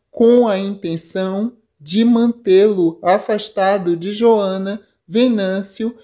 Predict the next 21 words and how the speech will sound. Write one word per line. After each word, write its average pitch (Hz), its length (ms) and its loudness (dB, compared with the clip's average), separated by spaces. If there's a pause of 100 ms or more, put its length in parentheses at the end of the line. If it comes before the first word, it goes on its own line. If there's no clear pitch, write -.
(160)
repudia 202 1080 -2
a 208 80 0
ideia 190 640 -2
de 190 180 -8
Buba 190 640 -2 (400)
adotar 196 1400 -4
o 226 160 -4
filho 202 580 -6
de 175 160 -8
Teca. 196 600 -4 (200)
Norberto 202 800 -2
sente 214 580 -8
saudades 180 1000 -2 (320)
de 196 220 -2
Jacutinga. 208 1000 -4
José 202 500 0
Inocêncio 190 760 -6
pede 208 420 0
informação 180 880 -4
sobre 196 500 0
Damião 202 680 -2